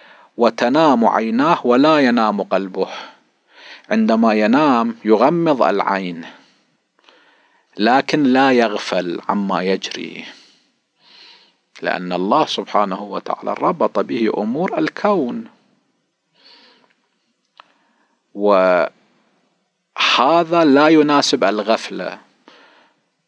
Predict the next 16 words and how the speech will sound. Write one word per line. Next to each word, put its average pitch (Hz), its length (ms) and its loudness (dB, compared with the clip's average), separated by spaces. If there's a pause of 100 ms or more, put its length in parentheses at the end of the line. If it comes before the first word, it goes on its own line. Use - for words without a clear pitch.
(300)
"فتنام 117 640 0
عيناه 135 580 2 (760)
ولا 113 400 2
ينام 101 460 0
قلبه"، 95 520 -4
يعني 95 240 0
يعلم 101 460 -2
بما 92 280 -4
يجري، 90 580 -8 (960)
"ولا 196 340 4
يتثاءب 170 760 0
ولا 165 340 4
يتمطى". 123 640 -2
التثاؤب 196 560 -2
واضح، 156 440 2
الإنسان 151 540 -2